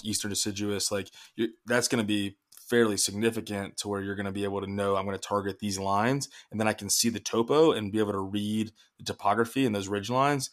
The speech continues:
And you can really start to dissect bedding very quickly, uh, and really eliminate significant portions of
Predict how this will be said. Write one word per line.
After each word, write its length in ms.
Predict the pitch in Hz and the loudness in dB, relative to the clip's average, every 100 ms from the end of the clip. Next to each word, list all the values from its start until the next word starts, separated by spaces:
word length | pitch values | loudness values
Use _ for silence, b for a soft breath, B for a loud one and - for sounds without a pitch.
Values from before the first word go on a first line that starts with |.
| b b b - | b b b -2
And 80 | |
you 60 | 123 | 2
can 140 | 120 | 4
really 200 | 107 117 | 8 8
start 220 | 110 110 104 | 8 4 2
to 60 | |
dissect 460 | 101 98 - 98 95 | 0 -2 0 -2 0
bedding 420 | 104 101 98 95 _ | 0 2 -2 -8 _
very 240 | 110 107 | 0 0
quickly, 540 | 95 101 95 98 95 - _ _ _ _ - | -2 -6 -4 -4 -6 -8 _ _ _ _ -4
uh, 420 | 101 95 95 101 - _ _ - | -2 0 -2 -8 -14 _ _ -4
and 200 | 110 104 | -2 0
really 220 | 113 113 | 2 2
eliminate 600 | 104 104 107 107 101 98 | 2 2 2 2 0 -2
significant 680 | - 98 101 107 101 101 87 | -4 -2 0 0 0 -4 -6
portions 520 | - 104 - 104 98 | -2 0 0 -2 -4
of 380 | - 101 98 95 | -2 -2 -4 -6